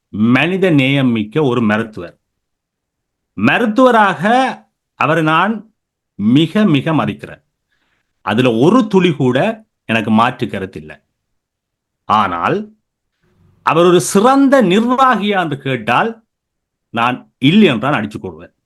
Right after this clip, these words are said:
அதற்கான ஆதாரங்களை நான் இலகுவாக தர முடியும், அல்லது நீங்கள் இணையத்தில் தேடலாம்.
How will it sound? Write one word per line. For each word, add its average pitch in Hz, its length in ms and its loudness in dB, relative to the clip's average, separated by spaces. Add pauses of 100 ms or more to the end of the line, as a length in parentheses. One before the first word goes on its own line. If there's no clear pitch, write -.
(680)
அதற்கான 139 580 -2
ஆதாரங்களை 135 1040 -2 (460)
நான் 117 140 -2
இலகுவாக 127 560 0
தர 107 200 -6
முடியும், 123 560 -2 (480)
அல்லது 185 560 0 (120)
நீங்கள் 107 260 -2
இணையத்தில் 110 460 0
தேடலாம். 80 400 -6